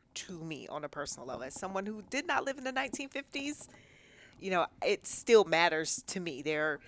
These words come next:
as we've said, there are topics, things, programs that went on then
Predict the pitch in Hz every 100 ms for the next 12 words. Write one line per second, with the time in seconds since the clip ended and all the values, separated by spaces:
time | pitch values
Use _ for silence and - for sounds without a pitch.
0 | - - 165 160 175 - 175 156 147 147
1 | - 180 180 160 - - - - - -
2 | - _ - 226 220 208 - - 226 220
3 | 208 190 170 160 151 - 175 180 - 180
4 | 185 165 160 139 139 147